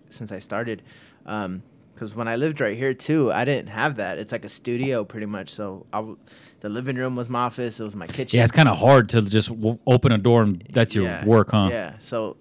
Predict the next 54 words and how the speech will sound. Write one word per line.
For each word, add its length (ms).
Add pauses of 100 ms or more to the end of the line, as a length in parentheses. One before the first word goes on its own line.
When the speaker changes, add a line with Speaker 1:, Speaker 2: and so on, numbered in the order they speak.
Speaker 1:
and 300 (220)
I 160
felt 320
like 200
I 140
excelled. 500
Like, 160
honestly, 500
I 140
just 240
put 160
headphones 480
on. 240 (100)
Like, 140
that's 240
my 100
work 220
environment. 440 (300)
Fucking 300
headphones 400
and 80
music. 420
I 140
can't, 240 (100)
I, 180
nope. 320
I, 300 (300)
I 80
can't 320 (340)
fucking 360
tend 260
to 80
you, 280
Des, 340 (100)
beat. 220
No, 140
I 120
can't 200
do 60
it. 120
<laughs> 20
I 20
just 260
gotta 220 (600)
fucking 280
work. 340 (640)
Speaker 2:
Yeah, 360
when 180
they 80
take 240
away 140
music 440
at 140
work, 240